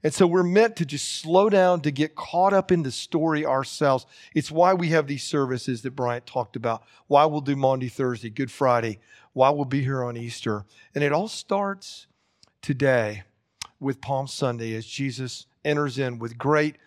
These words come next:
tumult and acclamation and also great confusion and misunderstanding. Let's enter into Palm Sunday together with Jesus the King. Luke nineteen, beginning in verse twenty-eight.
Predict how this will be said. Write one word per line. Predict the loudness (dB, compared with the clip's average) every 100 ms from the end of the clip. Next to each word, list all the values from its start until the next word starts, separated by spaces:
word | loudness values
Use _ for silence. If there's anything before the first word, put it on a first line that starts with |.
| _ -8
tumult | 0 2 4 4 2 -2
and | 0 4
acclamation | 4 2 2 2 2 0 -4 -4 -8 _ _ _ _ _ _
and | -2 0
also | -2 -2
great | -4 -2 0 0 0
confusion | -6 -6 -6 -4 -6 -10 -14 -20 _ _ _ _ _ -12
and | -8
misunderstanding. | -6 -4 -4 -4 -6 -6 -6 -6 -10 -6
Let's | -6 -4
enter | -2 0 2
into | 0 -2
Palm | -4 0 0 0
Sunday | -2 -2 -2 -4 -6 _ _
together | -6 2 4 4 2
with | -4
Jesus | -6 -6 -4 -4 -6 -8 -14 -18 _ _ _ _
the | -8 -6
King. | -2 -2 0 -2
Luke | 2 2
nineteen, | 4 4 4 0 0 0 0 -6 _ _ _ -2
beginning | 0 2 0 -2
in | -6 -4
verse | -4 -4 -8
twenty-eight. | -6 -4 -4 -4 -6 -10